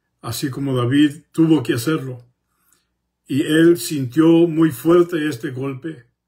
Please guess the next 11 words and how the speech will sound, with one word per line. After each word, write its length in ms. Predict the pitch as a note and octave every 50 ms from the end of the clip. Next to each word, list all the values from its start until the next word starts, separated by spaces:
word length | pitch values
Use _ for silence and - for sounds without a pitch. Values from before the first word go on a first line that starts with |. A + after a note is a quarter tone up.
| _ _
su 280 | _ - - - B2+ A#2
pueblo 380 | A#2+ C3+ C#3+ E3 E3+ F3 E3+ D#3+
lo 140 | D3 C#3+
sintió, 600 | B2 - C3+ A#2+ A2+ A2+ - A2+ A2 A#2 A#2+ A#2 _ _ _ _ _ _ _ _ _ _ _ _
al 200 | - A#2+ B2 A#2
punto 380 | A#2+ C#3+ E3+ F#3 F3+ E3+ F3 D#3
de 140 | D3 C#3+ B2
querían 440 | - C#3 A#2+ C3+ D3+ D#3 D#3 D3+ D3
apedrar 600 | C#3 B2 C3 B2+ A#2 B2+ C3+ D3 D#3 E3+ F3+ F3 -
a 100 | D3 C3+
David, 360 | C3 A#2+ A#2 A2+ G#2+ G#2+ -